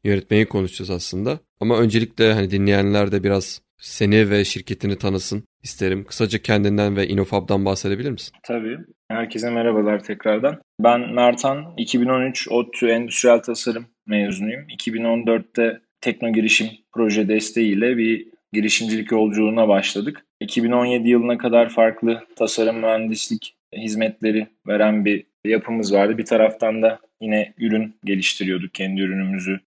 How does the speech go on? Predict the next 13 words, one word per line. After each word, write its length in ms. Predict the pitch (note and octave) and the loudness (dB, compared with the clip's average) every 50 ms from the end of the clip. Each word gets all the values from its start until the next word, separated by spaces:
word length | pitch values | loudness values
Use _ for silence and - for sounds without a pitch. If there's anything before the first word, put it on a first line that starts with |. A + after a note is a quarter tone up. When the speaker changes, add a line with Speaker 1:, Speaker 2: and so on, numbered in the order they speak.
| _ _ | _ _
Speaker 2:
odaklanmak 760 | - G#2+ G2 G#2 G2+ G2 - G#2 G2+ G2 G2 G2+ G2 G2+ - | -2 2 4 4 4 4 2 0 0 2 0 -2 -2 -4 -4
üzere. 360 | G#2 F#2+ G2+ G#2+ - D2+ - - - _ _ _ | -4 -2 -2 -2 -2 -4 -6 -8 -14 _ _ _
İki 260 | - - G#2 - A#2+ | -12 -12 -6 -4 -2
bin 40 | B2 | 0
on 120 | C3 C3 C3 | 2 2 2
yedi 220 | B2+ B2+ A#2+ B2 | 2 2 4 4
yılında 300 | B2+ B2 B2 B2+ B2+ B2 | 4 4 4 4 4 6
aldığımız 340 | A#2+ B2 A#2+ B2 B2+ B2 B2+ | 6 6 4 2 0 2 0
ilk 180 | C3 A#2+ B2+ | 0 2 2
yatırımla 520 | B2 G#2 - - F#2+ A2 A2+ B2 C#3+ C#3+ C3 | -2 -2 -2 -4 -6 -6 -2 -2 -2 0 0
bugünkü 500 | B2+ A#2+ A#2+ B2 B2+ B2+ - - B2+ B2 B2 - _ _ _ | 0 0 0 -2 -4 -4 -4 -4 -4 -4 -4 -10 _ _ _
üzerine 420 | - A2+ G#2 A2 A2+ A2+ A#2 A#2+ A#2 | -10 -6 0 0 0 0 0 -2 0
çalıştığımız 960 | - A#2+ A2 G#2+ G#2+ - - - A2+ A2 A2+ A#2 A#2+ - - - - - - | 0 0 2 2 2 0 0 0 -2 -2 -2 -4 -4 -6 -8 -8 -10 -16 -12